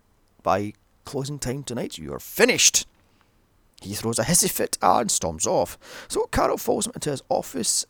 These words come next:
and she puts him in some sort of, I don't know, chokehold, and she also says that she's firing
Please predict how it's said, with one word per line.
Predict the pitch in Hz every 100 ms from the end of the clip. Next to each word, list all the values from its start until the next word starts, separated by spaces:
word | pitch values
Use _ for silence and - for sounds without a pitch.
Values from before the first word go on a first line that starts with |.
| _ -
and | 127 156 160 160 160 - - _ _ _ _ _ _ _ _ _ _ _ -
she | - -
puts | - -
him | 214 196
in | 185
some | - 165
sort | - 156 -
of, | 156 135 -
I | 95
don't | -
know, | -
chokehold, | - - 117 - - 156 180 175 139
and | 110 110 117 - - _ _ -
she | - 123
also | 123 -
says | - 131 -
that |
she's | - 110 104
firing | - - 95 135 131 127